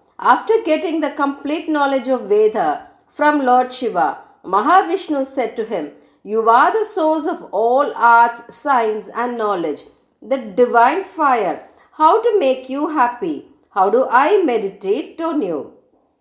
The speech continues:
In what way I should meditate? How will people reach you? Teach and give me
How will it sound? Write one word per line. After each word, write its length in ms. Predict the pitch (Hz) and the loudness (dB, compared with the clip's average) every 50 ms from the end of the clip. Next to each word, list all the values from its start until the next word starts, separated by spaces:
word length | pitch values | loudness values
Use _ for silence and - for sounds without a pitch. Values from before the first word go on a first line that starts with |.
| _ _ _ _ _ _ _ - 220 | _ _ _ _ _ _ _ -6 -4
In 120 | 233 240 240 | -4 -2 -2
what 400 | 262 285 - 427 403 - 196 190 | 0 2 2 0 0 -4 -6 -4
way 160 | 220 240 277 381 392 | -2 -2 0 0 0
I 140 | 302 294 - | 0 0 -2
should 220 | - - 311 254 247 220 | -2 -4 -4 -4 -2 -2
meditate? 560 | 196 190 180 180 - - 170 139 - - - _ _ _ _ _ _ | -2 -4 -6 -10 -8 -6 -6 -6 -6 -8 -16 _ _ _ _ _ _
How 200 | _ 330 359 415 | _ 2 2 4
will 160 | 427 453 415 - - - | 6 4 4 4 2 -2
people 420 | 311 311 330 320 - - 320 277 | -2 -2 -2 -4 -6 -6 -6 -6
reach 460 | 214 190 190 214 233 240 247 - - - | -4 -6 -6 -8 -8 -10 -12 -14 -12 -8
you? 260 | 202 175 156 139 - - _ _ _ _ _ _ _ _ _ _ _ | -6 -6 -6 -6 -10 -16 _ _ _ _ _ _ _ _ _ _ _
Teach 320 | - 403 381 339 - - - - 226 | 2 2 2 2 -2 -8 -8 -4 -4
and 200 | 240 - 226 208 | -4 -4 -4 -4
give 180 | 226 294 302 285 | -2 -2 0 0
me 180 | 269 254 277 | 0 -2 -2